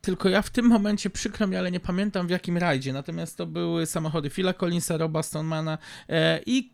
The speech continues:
świetnie znanego dzisiaj Chrisa Mellorsa. Mm, i wszystkie samochody były homologowane, mm, w klasie, e, u-, lokalnej klasie brytyjskiej B jeden. E, natomiast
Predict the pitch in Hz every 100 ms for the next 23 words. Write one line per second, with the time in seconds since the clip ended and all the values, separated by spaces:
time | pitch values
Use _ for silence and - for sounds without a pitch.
0 | - - - 226 240 202 208 214 214 196
1 | 190 214 - 359 359 - 160 131 117 110
2 | - 92 - - - - - - 185 175
3 | 175 175 175 175 175 185 - - - 196
4 | - 370 370 392 339 294 269 254 226 247
5 | 240 233 214 208 196 196 196 214 208 190
6 | 185 196 - 185 180 175 170 170 - -
7 | 185 160 - - 190 196 190 - 165 151
8 | 147 151 - _ - 147 143 135 - -
9 | 180 - - 156 143 175 160 160 196 214
10 | 196 135 127 147 131 135 135 131 160 -
11 | 131 123 170 139 107 143 262 - _ _
12 | _ _ _ _ _ _ _ - - 131
13 | 135 135 139 139 - - - 208 262 294
14 | 254 -